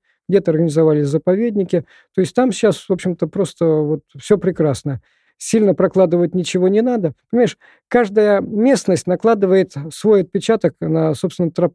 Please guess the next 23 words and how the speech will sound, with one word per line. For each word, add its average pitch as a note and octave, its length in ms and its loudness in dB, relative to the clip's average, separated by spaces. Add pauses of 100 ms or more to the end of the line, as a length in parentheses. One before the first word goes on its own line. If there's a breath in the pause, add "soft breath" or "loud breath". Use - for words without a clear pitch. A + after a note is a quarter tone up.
(140)
тропу. D3 460 -2
Местность F#3 560 -2
и F3+ 40 2
рельеф G3+ 440 -2
вот D#3 160 -2
дает E3+ 340 2
лицо E3+ 320 0
своей C#3+ 280 -2
тропы, C#3 340 -4
да. D#3+ 180 -4 (340 loud breath)
То A3 80 0
есть G3+ 120 -2
у - 20 2
него C#4 200 4
получается, A3 680 0 (300 soft breath)
что F#3 280 0
тропа G3+ 500 2
идет G3 260 0 (100)
по E3 100 0
старым, G#3 720 2
э, D#3 120 0
лесовозным F3+ 680 0
дорожкам. D3 640 0